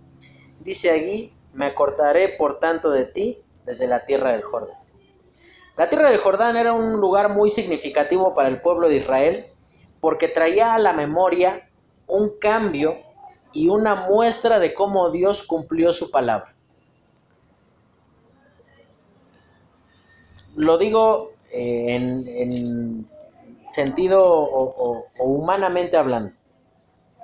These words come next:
La estrategia para conquistar Jordán, para concre-, para cruzar el Jordán, fue la peor estrategia militar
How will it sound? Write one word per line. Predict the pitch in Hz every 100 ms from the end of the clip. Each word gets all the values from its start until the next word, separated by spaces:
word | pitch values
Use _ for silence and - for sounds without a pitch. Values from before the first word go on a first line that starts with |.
| - _ _
La | - 165
estrategia | 170 185 190 247 285 -
para | 170 151
conquistar | 156 147 160 147 185 175
Jordán, | - 156 143 170 254 311 _ - 143
para | 160 151 151
concre-, | 165 160 165 156
para | - 151 -
cruzar | 165 160 220
el | 240
Jordán, | 233 156 151 208 269 - _ _ _
fue | - 202
la | 202 190 -
peor | - 196 214 254 285 240
estrategia | 185 170 151 208 208 226
militar | 190 151 139 135 185